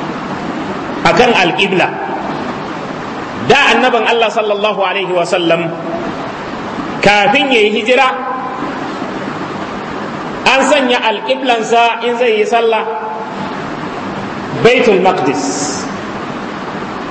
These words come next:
To, tunda yana Makka, sai ya saka ɗakin Kaaba, ya tsaya ta inda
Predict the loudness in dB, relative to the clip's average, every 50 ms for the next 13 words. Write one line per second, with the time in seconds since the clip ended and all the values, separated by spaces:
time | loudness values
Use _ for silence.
0 | 2 2 4 4 4 4 6 6 6 6 6 4 4 2 2 0 0 -2 0 2
1 | 2 2 2 0 -2 -6 -6 -6 -6 -8 -8 -8 -8 -8 -8 -8 -8 -8 -8 -8
2 | -8 -8 -8 -8 -6 -6 -6 -6 -4 -2 4 4 6 6 6 4 6 4 6 6
3 | 6 6 6 6 4 4 4 2 2 4 4 4 4 6 4 4 2 2 0 -4
4 | -4 -4 -4 -4 -6 -4 2 4 4 4 6 4 4 6 6 4 4 4 2 0
5 | 2 2 0 -2 2 2 4 4 4 0 -2 -4 -6 -2